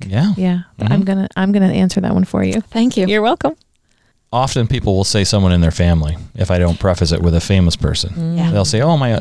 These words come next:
Speaker 1: my, uh, my, my, uh, Uncle Jim. I look just like my Uncle Jim." Um, but it'll be somebody.
Speaker 3: Had you not prefaced it, I would have said I'm a perfect mix of my two brothers.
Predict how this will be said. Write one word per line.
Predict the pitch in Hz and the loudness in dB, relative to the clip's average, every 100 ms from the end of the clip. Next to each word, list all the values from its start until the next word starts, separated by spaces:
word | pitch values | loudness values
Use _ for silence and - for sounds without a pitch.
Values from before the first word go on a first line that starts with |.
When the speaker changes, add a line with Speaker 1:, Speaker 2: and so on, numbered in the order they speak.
| 135 | 0
Speaker 1:
my, | 120 117 113 | 0 2 2
uh, | 110 104 | 2 2
my, | 101 101 98 - - | 2 2 2 0 -2
my, | 98 98 95 | 2 2 4
uh, | 92 - | 2 0
Uncle | 131 135 123 | -2 0 0
Jim. | 101 107 139 98 85 | 0 0 2 0 0
I | 87 | 0
look | 113 135 | 0 0
just | 185 - | 0 0
like | 175 | -2
my | 151 | -2
Uncle | 156 147 | 0 0
Jim." | 143 156 101 85 85 - - - - - | 0 2 2 0 -2 -10 -20 -20 -18 -6
Um, | 101 90 87 92 - | 0 2 2 0 -2
but | - 104 104 | -4 0 2
it'll | 101 | 2
be | 95 104 104 | 0 2 2
somebody. | 107 113 113 85 78 92 - _ - | 0 0 0 0 -2 -4 -8 _ -10
Speaker 3:
Had | - 214 - | -4 -2 0
you | |
not | 180 151 | -2 -2
prefaced | - 151 - 165 - | -4 -6 -4 -6 -6
it, | - - | -8 -6
I | 160 | -6
would | 165 165 | -4 -2
have | 165 | -4
said | - 165 | -2 -2
I'm | 165 | 0
a | 156 | -2
perfect | - 175 170 - | -4 -6 -6 -6
mix | 156 - | -8 -6
of | - | -4
my | 160 | -4
two | 139 - | -4 -6
brothers. | 185 131 - 147 - | -6 -6 -6 -8 -10